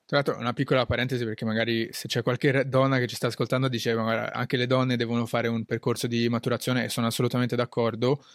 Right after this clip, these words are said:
Credo però, e magari mi dici cosa ne pensi, che le donne in generale, eh, hanno molta più facilità a maturare perché hanno dei ritmi biolo-, dettati dalla, dalla biologia soprattutto, no? Quan-, durante l'adolescenza inizia il loro ciclo mestruale,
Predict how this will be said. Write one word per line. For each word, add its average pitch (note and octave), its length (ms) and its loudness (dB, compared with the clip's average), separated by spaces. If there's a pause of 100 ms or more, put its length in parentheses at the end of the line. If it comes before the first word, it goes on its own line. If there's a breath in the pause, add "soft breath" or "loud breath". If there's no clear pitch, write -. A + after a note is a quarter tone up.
(300 soft breath)
Credo F#3+ 280 4
però, C#3+ 180 4
e D3+ 60 4
magari B2 540 2
mi A#2+ 140 -4
dici A#2 220 -2
cosa A#2 320 2
ne A#2 120 0
pensi, A#2+ 540 -2 (460 soft breath)
che C#3 260 4
le C#3+ 140 4
donne C3+ 420 2
in B2 80 0
generale, C#3 720 4 (120)
eh, A#2 420 -2
hanno C3 240 0
molta C#3+ 260 2
più C3+ 140 -2
facilità B2 480 0
a C3 40 0
maturare B2 640 2
perché - 280 -4
hanno B2+ 160 0
dei B2 140 2
ritmi C3 340 0
biolo-, A#2+ 280 2
dettati B2+ 680 -4
dalla, A#2 520 0
dalla A#2 220 0
biologia A#2+ 460 0
soprattutto, A#2+ 560 -4
no? A2+ 160 -2
Quan-, A#2+ 200 -4
durante B2 300 0
l'adolescenza A#2+ 720 0
inizia A#2+ 280 -2
il A#2+ 60 0
loro A#2+ 160 2
ciclo B2 280 -2
mestruale, A#2+ 720 0